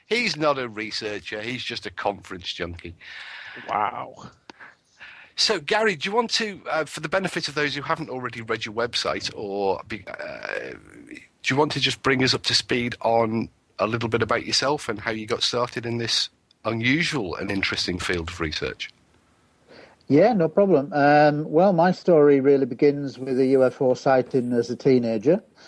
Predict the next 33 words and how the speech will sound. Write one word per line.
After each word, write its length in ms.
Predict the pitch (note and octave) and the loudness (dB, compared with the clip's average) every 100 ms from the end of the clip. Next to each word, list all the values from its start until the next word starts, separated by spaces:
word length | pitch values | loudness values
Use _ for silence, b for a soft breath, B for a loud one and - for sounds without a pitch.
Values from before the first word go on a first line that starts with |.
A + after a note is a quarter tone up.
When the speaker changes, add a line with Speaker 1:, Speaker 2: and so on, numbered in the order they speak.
| b b - | b b -2
Speaker 3:
in 220 | A#2+ A#2+ | -2 0
my 240 | A#2+ A#2+ | 0 0
hometown 720 | A2 B2 A#2+ A2+ C3 A#2+ A2+ | 0 0 0 0 2 2 4
of 80 | A2 | 0
Scunthorpe, 800 | - - A#2+ A2+ - B2 F#3 - | 0 0 2 2 4 2 2 0
a 80 | G#2+ | -4
strange 480 | - C#3 B2+ A#2+ B2 | 2 4 4 4 2
light 380 | A#2 B2 C#3 | 4 4 2
that 120 | C3+ A#2 | 0 -2
appeared 340 | - B2 A2 | 0 0 0
to 60 | - | -8
trigger 380 | - A#2+ G#2 | -2 -2 2
a 20 | A#2 | 0
number 340 | A2+ A2+ A2+ | 2 2 4
of, 220 | A2+ - B B B B _ | 4 2 B B B B _
uh, 160 | A2 G#2 | 0 0
power 320 | - C3 A#2 | 2 4 4
cuts 320 | - B2+ - | 2 -4 -4
in 80 | A2 | -4
the 120 | A2 | -2
area. 380 | A2 G#2 G#2+ E3 - B B B - | -2 -2 -2 -4 -8 B B B 2
Uh, 280 | A2 A2 A#2 | 4 4 2
I 80 | |
moved 320 | A#2 B2 A#2 - | 4 4 4 4
to 100 | A#2+ | 0
a 40 | |
second 380 | - C3+ A#2+ A2+ | 2 0 0 -2
geographical 720 | A2+ A2 A2+ A#2 - - A#2 | 0 0 2 0 0 -2 -2
position 500 | - A2 A#2+ - A2+ | -2 0 0 0 -2
and, 260 | A2+ A2 G#2 | 0 0 4
uh, 200 | A2+ A2 | 6 6
was 180 | G#2+ B2 | 4 4
almost 400 | B2 A#2+ A2+ | 4 4 -2